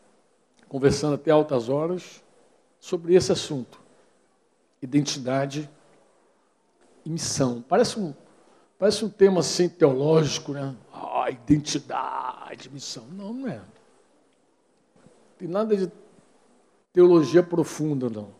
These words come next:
Por isso que eu pensei assim, acho que seria legal se a gente pudesse conversar. Nós, irmãos, anota isso também. Agu-, guarda isso que eu vou falar. Eu acho que nós experimentamos um avanço muito grande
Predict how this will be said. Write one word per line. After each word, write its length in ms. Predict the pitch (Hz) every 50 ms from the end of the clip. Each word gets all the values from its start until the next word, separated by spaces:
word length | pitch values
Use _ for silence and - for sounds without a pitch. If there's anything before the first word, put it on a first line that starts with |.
| _ _
Por 80 | - 160
isso 120 | 160 -
que 60 | -
eu 40 | -
pensei 280 | - 180 170 151 165 151
assim, 160 | 131 151 151
acho 180 | 160 151 -
que 80 | - -
seria 240 | - 185 170 180 180
legal 300 | 170 170 151 175 180 175
se 100 | - 202
a 20 |
gente 100 | 190 -
pudesse 360 | - 160 175 185 180 - - - _ _ _ _
conversar. 1040 | - 196 196 202 214 220 220 220 190 139 123 147 170 165 151 - - - 113 104 - - _ _ _ _ _ _ _ _ _ _ _ _ - - _ _ _ -
Nós, 440 | 165 185 233 233 202 170 135 120 127
irmãos, 440 | 127 117 117 110 110 107 - - - _ - - _ _ _
anota 380 | - 175 196 226 262 247 247 220
isso 180 | 196 - -
também. 380 | - 196 160 143 131 113 104 101 - - - _ _ _ _ _ _ _ _ _ _ _ _ _ -
Agu-, 220 | 147 - - 170 - _
guarda 320 | 196 233 220 214 190 185 165
isso 160 | 156 156 160
que 60 | -
eu 80 | 139 131
vou 80 | -
falar. 300 | - 135 113 104 104 - _ _ _ _ _ _ _ _ _ _ _ _ _ _ _ _ _ _ _ _ _ _ _ _ _ _ _ -
Eu 60 | 196
acho 180 | 220 208 - -
que 80 | 233
nós 540 | 190 190 202 214 214 202 214 - - - - - -
experimentamos 760 | - - - - 190 190 202 196 190 190 196 196 196 190 170
um 100 | 196 190
avanço 480 | 170 151 131 139 190 196 - - - 196
muito 400 | 160 165 202 240 277 269 247 190
grande 580 | 160 175 185 196 196 185 156 123 110 98 95